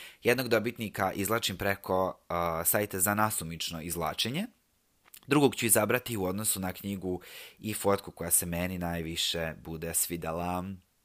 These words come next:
To je to. Hvala što ste me slušali, a, nadam se da nisam smorio. Slušamo se ponovo sredinom marta kada, a, ću pričati o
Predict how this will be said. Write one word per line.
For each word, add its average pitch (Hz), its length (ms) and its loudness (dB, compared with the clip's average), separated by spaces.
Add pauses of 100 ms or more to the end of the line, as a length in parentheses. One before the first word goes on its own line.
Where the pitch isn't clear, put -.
(640)
To 147 100 8
je 117 120 6
to. 104 260 4 (500)
Hvala 104 220 6
što - 120 6
ste 90 120 4
me 87 80 -2
slušali, 113 720 2 (140)
a, 92 240 0
nadam 95 280 0
se 90 120 0
da 85 60 -6
nisam 87 260 -2
smorio. 117 640 6 (280)
Slušamo - 340 0
se 110 140 4
ponovo 123 380 4
sredinom 95 420 0
marta 107 420 0
kada, 92 760 2 (140)
a, 87 420 -2
ću 87 160 -6
pričati 92 520 -6 (140)
o 104 340 2